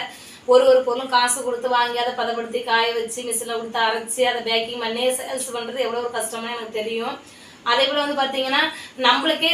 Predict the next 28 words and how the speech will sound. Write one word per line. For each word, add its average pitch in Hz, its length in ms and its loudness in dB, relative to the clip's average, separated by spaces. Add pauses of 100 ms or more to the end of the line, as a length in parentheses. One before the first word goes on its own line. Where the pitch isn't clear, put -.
இப்போ - 180 0
நாங்க 262 260 4
போய் 330 180 -4
காசு 285 220 0
கொடுத்து 311 260 -2
வாங்கினாலும் 294 360 0
காசே 285 280 4
வாங்க 277 240 2
போறது 277 220 -2
கிடையாது. 262 260 2
இவ்வளோ 277 240 -2
பொருள் 269 360 2
சும்மா 285 220 -4
சும்மா 302 240 -4
நம்ம 311 200 2
வாங்கிட்டு 269 240 2
வர்றது 294 300 0
ரொம்ப 269 160 -4
கஷ்டமா 247 380 -2
தான் 247 120 2
இருக்கு. 240 180 0
அவங்க 233 220 -2
பொருளையும் 254 380 2
கொடுத்து 262 260 -4
காசையும் 240 420 0
கொடுத்து 240 220 -2
எனக்கு 226 200 -2
அனுப்பிவிடுவாங்க. 220 540 -2